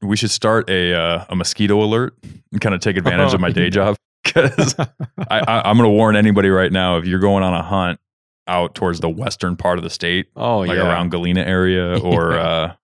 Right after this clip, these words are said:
Speaker 1: um, I was in Koyukuk today, and, uh, they had some real bad flooding out there.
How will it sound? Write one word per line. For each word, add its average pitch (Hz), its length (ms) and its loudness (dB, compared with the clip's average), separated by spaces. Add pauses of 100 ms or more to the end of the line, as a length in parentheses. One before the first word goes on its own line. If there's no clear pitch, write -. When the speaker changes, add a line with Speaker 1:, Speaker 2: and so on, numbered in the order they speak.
(140)
Speaker 1:
um, 85 300 -4
I 87 100 -2
was 87 180 0
in 82 300 -4
Koyukuk 90 540 -2
today, 85 360 -6 (640)
and, 85 360 -2
uh, 82 280 -4 (140)
they 95 140 0
had 98 140 -2
some 85 280 -4
real 95 180 0
bad 95 240 0
flooding 110 300 -2
out 120 180 -4
there. 131 320 -4